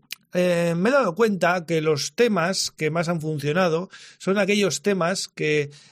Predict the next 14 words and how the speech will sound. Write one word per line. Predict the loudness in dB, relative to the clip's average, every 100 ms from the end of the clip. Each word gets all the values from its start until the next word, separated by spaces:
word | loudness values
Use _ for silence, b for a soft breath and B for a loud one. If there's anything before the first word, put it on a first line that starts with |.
| B
son, | -6 0 0 0 -2
eh, | -2 0 0 -2
fáciles | -2 0 0 0
de | 0
entender, | 0 0 0 2 2 0 -14 _
¿vale? | -4 -2 0
A | 0
base | 0 0
de |
escuchar. | -2 -4 -6 0 0 -2 -12 B B -8
Pero | -6 -2
cuando | -2 -2
he |
hecho, | 0 0 -2